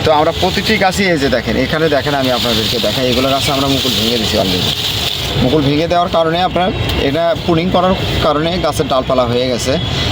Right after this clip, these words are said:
তো আপনারা হয়তো বিশ্বাস করেন না, প্রমাণ সহকারে গাছ চান, তাদের জন্য আমরা কিছু গাছ, গাছে মুকুল নিছি, ফল, ফলও ধরবে এটাতে। তো মুকুল সহকারে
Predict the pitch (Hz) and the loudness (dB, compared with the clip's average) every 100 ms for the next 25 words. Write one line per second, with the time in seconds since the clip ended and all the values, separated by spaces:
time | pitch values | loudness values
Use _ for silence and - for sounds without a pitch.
0 | - 165 165 170 185 202 214 - - - | 2 2 2 0 0 0 0 -4 -8 -8
1 | - - - - - - - - - - | -6 -4 -4 -4 -4 -2 -2 -2 0 0
2 | 165 175 190 - 226 - 220 190 175 190 | 0 0 0 0 -2 0 0 0 -2 -2
3 | - - - - - - 202 233 214 214 | -4 -4 -4 -4 -4 0 2 2 2 2
4 | 190 165 - 190 185 180 185 175 202 202 | 2 0 0 -2 2 2 2 0 2 2
5 | 180 170 170 180 165 208 - - - - | 0 0 0 2 2 0 -4 -8 -6 -4
6 | - 147 151 175 220 - - - - 165 | -2 -2 -2 -2 -2 -4 -4 -4 0 4
7 | 196 202 165 143 214 - 196 165 165 170 | 6 4 2 2 0 2 0 -2 -2 -4
8 | - 170 180 208 151 117 107 98 - - | -2 0 2 2 0 0 -2 -4 -4 -4
9 | - - - - - - - 160 190 226 | -4 -4 -4 -2 -2 -2 0 2 2 2
10 | 196 196 - 254 | 2 2 4 2